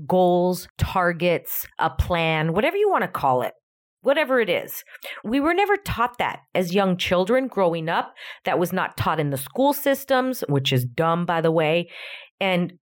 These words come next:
we were never taught how to make a plan. We get into a car, we put on our G P S,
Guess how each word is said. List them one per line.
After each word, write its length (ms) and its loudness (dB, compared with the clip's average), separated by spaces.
we 180 -2
were 120 2
never 260 2
taught 360 -2
how 180 -2
to 400 -2
make 260 0
a 60 0
plan. 600 0
We 140 2
get 300 0
into 240 0
a 160 4
car, 540 0
we 80 -2
put 260 2
on 120 2
our 100 2
G 240 -2
P 240 -2
S, 340 -2